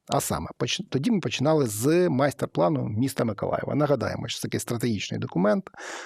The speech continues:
за роботу над яким взялися наші італійські та данські партнери. Ну і, як сподіваємося, після того, як цей документ, їхня робота буде завершена, цей документ буде узгоджений з вітчизняним законодавством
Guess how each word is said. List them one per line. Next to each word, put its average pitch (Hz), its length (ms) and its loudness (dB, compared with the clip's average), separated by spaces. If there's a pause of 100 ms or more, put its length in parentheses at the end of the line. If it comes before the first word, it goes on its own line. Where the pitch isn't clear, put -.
(160)
за 123 200 2
роботу 143 420 4
над 117 160 2
яким 120 320 0
взялися 113 420 -2
наші 107 280 -2
італійські 107 560 -4
та - 220 -4
данські 101 540 -4
партнери. 170 720 2 (480)
Ну 214 160 6
і, 175 80 8
як 170 140 4
сподіваємося, 165 680 4
після - 160 -4
того, 131 180 0
як 113 80 -2
цей 127 120 -2
документ, 110 500 -2 (120)
їхня 120 300 2
робота 107 300 -4
буде 110 200 -2
завершена, 170 680 2 (140)
цей 139 180 0
документ 110 380 -2
буде 101 160 0
узгоджений 107 800 2
з 110 440 2
вітчизняним 107 720 -2 (460)
законодавством 147 920 0